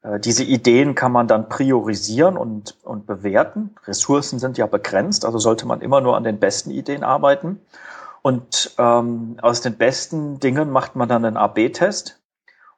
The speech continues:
Und weil das gleich verknüpft wird mit dem Testing-Tool, die haben ja heutzutage alle A P Is,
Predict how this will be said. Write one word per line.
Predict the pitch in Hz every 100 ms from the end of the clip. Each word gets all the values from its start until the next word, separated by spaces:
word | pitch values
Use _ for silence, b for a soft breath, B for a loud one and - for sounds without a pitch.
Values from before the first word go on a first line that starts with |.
| _
Und | 123 113
weil | 107
das | 120 110
gleich | 104 95 135
verknüpft | - 110 - 143 - - 143
wird | 156
mit | 151 139
dem | 131 123
Testing-Tool, | 131 123 - 147 - 147
die | 165 117
haben | 117
ja | 113
heutzutage | 110 110 - - 123 113
alle | 95 110 -
A | - -
P | - 151
Is, | 165 - -